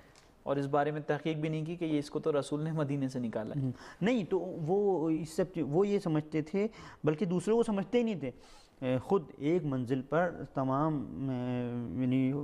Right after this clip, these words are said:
Speaker 2: बनी उमैया के अफराद जमा हुए और उन्होंने, अच्छे खासे लोग वहाँ पर जमा थे जो उनके बड़े-बड़े लीडर थे, उन्होंने आके इस बात को वाज़ेह तौर पर कहा कि, अ,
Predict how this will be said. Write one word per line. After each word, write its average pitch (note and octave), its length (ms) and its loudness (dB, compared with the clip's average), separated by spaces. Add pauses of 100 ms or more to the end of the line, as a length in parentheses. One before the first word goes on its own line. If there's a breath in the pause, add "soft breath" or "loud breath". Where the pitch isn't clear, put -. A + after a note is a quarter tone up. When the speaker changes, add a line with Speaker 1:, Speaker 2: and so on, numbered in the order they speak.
(360)
Speaker 2:
बनी B2 220 2
उमैया B2+ 480 2
के C#3+ 160 -2
अफराद B2 460 0
जमा B2+ 260 0
हुए D3 420 2 (480 loud breath)
और C3 160 0
उन्होंने, C#3+ 680 0 (880)
अच्छे D#3+ 260 0
खासे D3+ 340 0
लोग D#3+ 200 4
वहाँ D3 180 2
पर C#3+ 140 0
जमा C3+ 240 0
थे D3 160 -2
जो C#3+ 100 0
उनके C#3 160 2
बड़े-बड़े C3 420 2
लीडर B2+ 440 -2
थे, D3+ 160 2 (420 loud breath)
उन्होंने G3 260 2
आके F#3+ 220 2
इस G3 60 2
बात F#3 240 2
को F#3+ 220 0
वाज़ेह F3 460 4
तौर F3+ 220 2
पर D#3+ 140 -4
कहा D#3 320 0
कि, F#3 400 -4
अ, F#3+ 80 -10